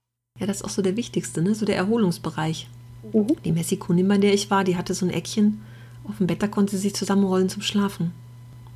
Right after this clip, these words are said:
Speaker 1: Ich finde das ganz schlimm. Obwohl ich das nicht schlimm finden muss, weil mich es nicht betrifft. Ich kann das sachlich sehen.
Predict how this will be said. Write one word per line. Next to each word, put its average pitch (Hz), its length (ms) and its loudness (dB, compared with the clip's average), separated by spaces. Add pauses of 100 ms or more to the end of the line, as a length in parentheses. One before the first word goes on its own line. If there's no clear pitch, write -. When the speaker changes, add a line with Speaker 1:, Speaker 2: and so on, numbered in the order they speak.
Speaker 1:
Ich - 80 -16
finde 233 180 -10
das - 220 -12
ganz 226 320 -6
schlimm. 233 340 -2
Obwohl 208 200 4
ich 208 80 0
das 208 120 -2
nicht 190 140 0
schlimm 196 160 2
finden 175 260 2
muss, 262 220 0
weil 180 80 0
mich 180 100 0
es 185 140 -6
nicht 180 120 -2
betrifft. - 380 -4
Ich - 80 -10
kann 175 140 -2
das 175 140 -4
sachlich 175 340 -2
sehen. 180 300 0